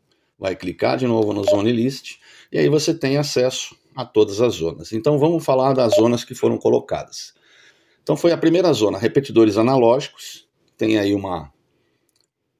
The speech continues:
uma quantidade de repetidores analógicos lá da cidade dele, que ele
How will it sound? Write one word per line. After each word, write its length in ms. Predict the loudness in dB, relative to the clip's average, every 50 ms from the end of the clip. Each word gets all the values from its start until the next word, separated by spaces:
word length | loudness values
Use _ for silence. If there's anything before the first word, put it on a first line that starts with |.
| _ _ _ -16
uma 140 | -16 -6
quantidade 500 | -2 -2 -2 -2 0 0 0 0 0 -2
de 100 | -6 -6
repetidores 600 | -6 -8 -4 -4 -4 -4 -4 -2 -2 -2 -2 -2 -4
analógicos 720 | -4 -2 0 2 2 2 2 0 0 -4 -8 -10 -12 -8
lá 300 | -4 -4 -2 -2 -2 -4
da 140 | -6 -6 -8
cidade 440 | -8 -8 -8 -6 -6 -6 -6 -8 -6
dele, 380 | 0 2 2 2 2 0 -6 _ _
que 100 | -10 -8
ele 220 | -8 -8 -10 -12